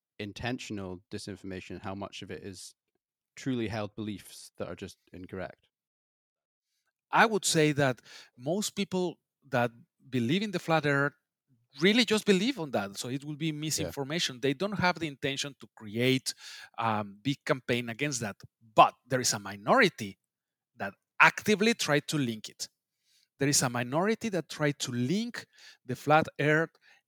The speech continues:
Speaker 2: into the religious right, 'cause that gives them power.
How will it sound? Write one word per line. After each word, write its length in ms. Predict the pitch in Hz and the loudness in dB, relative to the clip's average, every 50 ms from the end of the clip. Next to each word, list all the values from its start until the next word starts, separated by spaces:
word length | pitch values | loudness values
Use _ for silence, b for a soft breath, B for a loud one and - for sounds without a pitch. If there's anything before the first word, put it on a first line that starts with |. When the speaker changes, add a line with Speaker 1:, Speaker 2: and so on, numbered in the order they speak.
| _ _ _ _ _ _ | _ _ _ _ _ _
Speaker 2:
into 420 | - 233 262 285 285 - - 196 165 | 0 0 2 2 2 0 2 4 4
the 120 | 143 147 | 4 4
religious 480 | - 135 127 123 143 131 131 131 107 107 | 2 2 -2 -2 0 0 0 -2 -4 -2
right, 440 | 104 110 117 110 98 - - - - _ _ _ | 0 0 0 0 0 0 -2 -4 -4 _ _ _
'cause 120 | - - - | -18 -14 -10
that 200 | - 113 110 110 | -10 -10 -10 -10
gives 160 | 110 117 104 | -12 -12 -12
them 160 | 104 87 85 _ - | -12 -16 -16 _ -8
power. 380 | 101 101 101 92 82 - - | -6 -6 -6 -6 -10 -16 -20